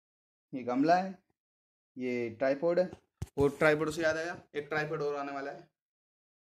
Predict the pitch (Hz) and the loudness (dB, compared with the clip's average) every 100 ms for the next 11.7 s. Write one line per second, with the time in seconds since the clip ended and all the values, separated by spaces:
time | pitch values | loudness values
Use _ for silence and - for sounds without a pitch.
0 | _ _ _ _ _ _ - - - - | _ _ _ _ _ _ -14 -14 -20 -20
1 | - - _ _ _ - _ _ - - | -20 -20 _ _ _ -20 _ _ -20 -20
2 | _ _ _ - _ - - 110 120 143 | _ _ _ -20 _ -20 -14 -8 -4 -4
3 | 151 151 - - - - - - - - | -6 -10 -16 -18 -20 -20 -18 -16 -18 -18
4 | - - - 135 135 120 131 151 156 - | -18 -18 -8 -4 -2 0 -2 -2 -4 -8
5 | - 135 139 135 123 123 131 143 160 170 | -8 -4 -4 -4 -4 -2 0 0 0 -4
6 | - - - - - - - - - - | -12 -16 -6 -6 -6 -10 -16 -20 -10 -8
7 | - - - 127 113 131 135 - 123 131 | -8 -12 -14 -12 -4 -2 -2 -4 -6 -6
8 | - - - - - - - - - - | -6 -8 -10 -14 -14 -12 -12 -12 -10 -10
9 | - 120 110 113 135 175 - - - - | -6 -4 -2 0 0 0 -2 -10 -14 -16
10 | - - - - - - - - - - | -18 -18 -18 -20 -20 -20 -20 -20 -20 -18
11 | - 120 110 107 - 104 120 | -16 -8 -8 -6 -8 -6 -8